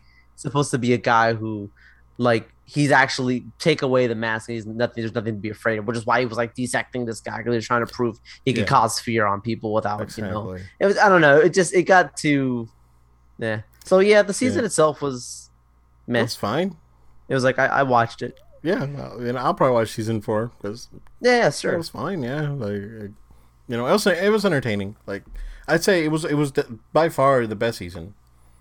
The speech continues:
Speaker 2: Like, you know, compared to the first two. So, um, yeah, cool, cool. Uh, that's that. Um, you watched Dune?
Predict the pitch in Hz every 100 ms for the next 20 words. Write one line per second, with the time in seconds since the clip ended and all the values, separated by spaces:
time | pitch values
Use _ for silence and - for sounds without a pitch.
0 | _ - 92 80 _ _ _ _ 104 98
1 | 95 101 123 113 110 98 107 92 117 98
2 | 87 - - 90 90 - _ _ - -
3 | _ _ 104 98 101 98 90 85 90 _
4 | _ - 143 320 - - 160 123 - 139
5 | - _ _ _ _ - 101 104 120 -
6 | 120 120 120 - _ _ _ - 117 123
7 | 120 110 101 85 _ _ _ _ _ -
8 | _ _ _ _ _ _ _ _ _ _
9 | - 131 135 - - 107 82